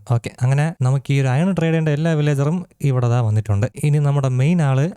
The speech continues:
ആ ഒരു മെൻഡിങ് വില്ലേജർ, അവനെയും കൂടി ഇങ്ങോട്ടൊന്ന് കൊണ്ടുവരാൻ പറ്റി കഴിഞ്ഞാൽ നമ്മുടെ ഇവിടത്തെ ജോലി തീർന്നിട്ടുണ്ട്.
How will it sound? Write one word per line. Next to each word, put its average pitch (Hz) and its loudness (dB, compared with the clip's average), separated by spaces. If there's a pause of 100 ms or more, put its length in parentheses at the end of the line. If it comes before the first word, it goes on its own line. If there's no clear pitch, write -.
(120)
ആ 120 2
ഒരു 117 2
മെൻഡിങ് 110 2
വില്ലേജർ, 104 0 (120)
അവനെയും 147 0
കൂടി 151 0
ഇങ്ങോട്ടൊന്ന് 143 0
കൊണ്ടുവരാൻ 143 0
പറ്റി 139 -2
കഴിഞ്ഞാൽ 143 0
നമ്മുടെ 120 2
ഇവിടത്തെ 127 0
ജോലി 113 2
തീർന്നിട്ടുണ്ട്. 110 0